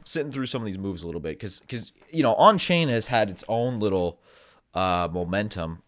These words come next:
Uh, you know, one of the coins that's done really well is Ush, which I talked about last week, and, uh, that one, like, three X since I talked about it. That one was a good winner for me. Um, but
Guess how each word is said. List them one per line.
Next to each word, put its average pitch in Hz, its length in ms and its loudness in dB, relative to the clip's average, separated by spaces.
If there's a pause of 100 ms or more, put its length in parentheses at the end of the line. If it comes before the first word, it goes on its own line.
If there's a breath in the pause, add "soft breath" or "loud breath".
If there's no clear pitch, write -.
(120)
Uh, - 100 -8
you 104 120 -2
know, 92 100 2
one 101 180 0
of 104 60 0
the 95 80 -2
coins 92 340 -2
that's 87 180 -4
done 90 140 -4
really 87 220 -2
well 85 200 -2
is 85 200 -6
Ush, 113 400 -2
which 92 180 -12
I 90 60 -6
talked 87 300 -6
about 85 280 -6
last 87 360 -6
week, 82 300 -10 (440 loud breath)
and, 87 300 -4
uh, 80 120 -2
that 95 240 4
one, 82 300 -4
like, 76 160 -8
three 98 380 -6
X - 360 -4
since 85 220 -12
I 76 60 -8
talked 80 240 -6
about 69 180 -8
it. 71 60 -6
That 85 100 -2
one 95 160 -4
was 85 140 -8
a 82 40 -10
good 78 140 -10
winner 80 300 -10
for - 160 -20
me. 73 260 -14 (140)
Um, 76 540 -12 (520)
but 87 640 -4